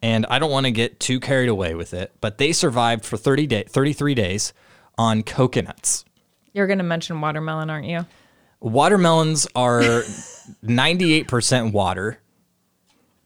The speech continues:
Speaker 1: I should, I should correct that. I, every time you take a bite of a watermelon,
Speaker 2: Uh-huh.
Speaker 1: it's ninety-eight percent water.
Speaker 2: Uh-huh.
Speaker 1: Um, so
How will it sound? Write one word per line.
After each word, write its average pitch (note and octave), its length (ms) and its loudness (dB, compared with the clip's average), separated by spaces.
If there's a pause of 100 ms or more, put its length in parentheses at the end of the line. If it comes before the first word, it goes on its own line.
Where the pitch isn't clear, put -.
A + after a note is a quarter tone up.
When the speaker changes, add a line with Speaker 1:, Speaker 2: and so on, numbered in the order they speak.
(840)
Speaker 1:
I A#2+ 100 2
should, B2 200 0
I A#2 120 0
should A2+ 220 -4
correct G2+ 260 -2
that. F2 160 -6 (420)
I, C#3 60 -4 (120)
every F3 200 4
time E3 240 0
you D#3 60 0
take C#3+ 180 0
a B2+ 60 2
bite A2 400 0
of G2+ 120 -2
a F#2+ 40 -4
watermelon, F2+ 720 -4
Speaker 2:
Uh-huh. B3+ 300 -2
Speaker 1:
it's G#2 160 -4
ninety-eight A2+ 460 -2
percent G2+ 320 -4
water. E2+ 380 -8 (140)
Speaker 2:
Uh-huh. A3+ 360 -4 (260)
Speaker 1:
Um, A2 540 2 (920)
so F#3 600 2